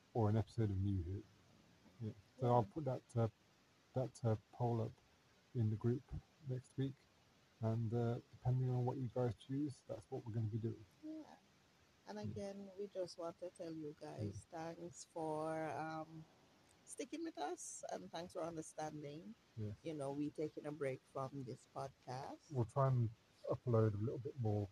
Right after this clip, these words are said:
Speaker 1: regularly from here on in. But, uh,
Speaker 2: Yeah.
Speaker 1: well, but,
Speaker 2: Well,
Speaker 1: yeah, we'll
Speaker 2: uh,
Speaker 1: see,
Speaker 2: we are
Speaker 1: we'll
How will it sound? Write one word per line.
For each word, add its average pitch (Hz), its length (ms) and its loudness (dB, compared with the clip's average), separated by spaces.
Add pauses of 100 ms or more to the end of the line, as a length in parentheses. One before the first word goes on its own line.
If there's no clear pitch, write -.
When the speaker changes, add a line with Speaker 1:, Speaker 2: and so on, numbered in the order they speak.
(160)
Speaker 1:
regularly 104 600 2 (800)
from 101 580 6
here 101 180 6
on 101 180 0
in. 107 160 -8 (420)
But, - 180 -8
uh, 110 80 8
Speaker 2:
Yeah. 107 60 6
Speaker 1:
well, 110 240 8 (1300)
but, 117 100 0 (240)
Speaker 2:
Well, 170 120 4
Speaker 1:
yeah, 151 80 8
we'll 165 120 10
Speaker 2:
uh, 180 40 6
Speaker 1:
see, 170 100 8
Speaker 2:
we - 80 12
are - 80 12
Speaker 1:
we'll 175 120 12